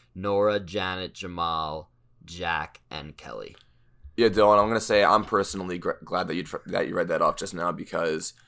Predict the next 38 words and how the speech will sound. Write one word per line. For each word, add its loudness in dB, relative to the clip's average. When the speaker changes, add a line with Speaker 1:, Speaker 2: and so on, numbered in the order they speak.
Speaker 2:
I 10
was 2
just -2
starting 6
to 0
know 4
everyone's 0
name -2
and -4
knowing 0
what -2
tribe 0
they're 0
on, 0
and -2
all 4
of 2
a 0
sudden 0
they -4
swap. 0
It -10
gets -4
so 0
confusing -6
having -4
to, -8
having -4
to -4
remember -4
who's -6
aligned -2
with -12
who, -4
who -2
was -6
on -2
the, -10